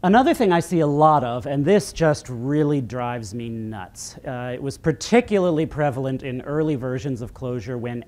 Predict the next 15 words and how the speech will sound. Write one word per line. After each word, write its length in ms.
every 460
var 560
was 220
implicitly 680
dynamic, 760
meaning 340
everything 760
could 240
be 120
rebound 880
in 140
a 80
thread 340
local 340
context. 720